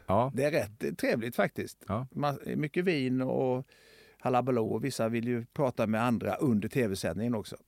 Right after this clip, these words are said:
Speaker 1: Mm, precis.
Speaker 2: Mm.
Speaker 1: Vilka saker är värre än Ralf Edström?
Speaker 2: Nej, men alltså, jag tror vi alla har ganska skoj faktiskt. Eh,
Speaker 1: Ralf har lite roligare än vad du har.
Speaker 2: Ja,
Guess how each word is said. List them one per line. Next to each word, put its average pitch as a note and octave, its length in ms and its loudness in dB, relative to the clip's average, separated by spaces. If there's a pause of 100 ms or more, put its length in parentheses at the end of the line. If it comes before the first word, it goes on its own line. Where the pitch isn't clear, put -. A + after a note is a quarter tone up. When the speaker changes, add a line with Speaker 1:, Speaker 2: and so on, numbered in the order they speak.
(160)
Speaker 1:
Mm, G2+ 200 2
precis. D#2+ 360 -4
Speaker 2:
Mm. F2 160 -4 (220)
Speaker 1:
Vilka G2+ 200 2
saker G#2 260 2
är G2 40 6
värre G2+ 300 4
än D#2 100 0
Ralf C#2+ 180 0
Edström? - 280 -4 (3500)
Speaker 2:
Nej, - 540 -10
men C#3 140 -12
alltså, - 180 -6
jag F#2+ 80 -8
tror D3 120 -2
vi A2+ 140 -4
alla A2 400 -2
har A#2 320 0
ganska A2 380 -2
skoj - 340 -8
faktiskt. - 680 -10
Eh, - 540 -6 (300)
Speaker 1:
Ralf F#2+ 240 4
har G2+ 80 4
lite G2+ 200 2
roligare F2+ 240 4
än C#2+ 60 -2
vad D2 80 0
du D2+ 80 0
har. C#2+ 200 -4 (220)
Speaker 2:
Ja, - 560 -10